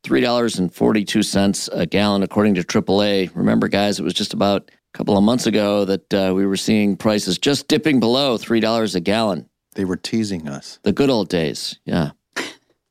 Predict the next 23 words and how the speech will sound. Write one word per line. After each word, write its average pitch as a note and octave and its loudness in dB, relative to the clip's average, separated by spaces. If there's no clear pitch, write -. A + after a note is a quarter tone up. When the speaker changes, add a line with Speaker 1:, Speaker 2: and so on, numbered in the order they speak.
Speaker 1:
Twenty G#3+ 2
twenty-three D3+ 0
has F#2+ 0
not A#2 -2
been G#2 0
good G#2 -2
to F2 -4
us D2 -2
at D2+ -4
the - -16
pump. - -2
I - -4
think A2 2
we've F#2+ 0
gone F#3+ 2
up F#2 -2
every G2+ 2
week G#2+ 0
over F#2 2
week F2 -2
in F2 0
twenty F#2 -2
twenty-three. F#2 -2